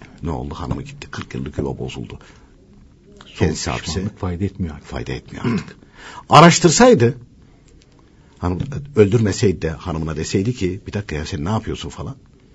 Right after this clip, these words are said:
Speaker 1: E, kadın söyleyecekti, "Böyle böyle." O, o zaman, o zaman da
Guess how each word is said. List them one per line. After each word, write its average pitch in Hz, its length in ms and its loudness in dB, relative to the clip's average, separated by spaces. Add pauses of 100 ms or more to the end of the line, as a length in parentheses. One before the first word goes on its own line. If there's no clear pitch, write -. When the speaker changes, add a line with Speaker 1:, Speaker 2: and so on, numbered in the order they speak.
(420)
Speaker 1:
E, - 40 -14
kadın - 260 -12
söyleyecekti, 165 640 -4
"Böyle 87 300 0
böyle." 78 280 -6 (260)
O, - 120 -8 (200)
o 80 80 -6
zaman, 80 280 -14 (360)
o - 100 -6
zaman 69 260 -8
da 120 140 -6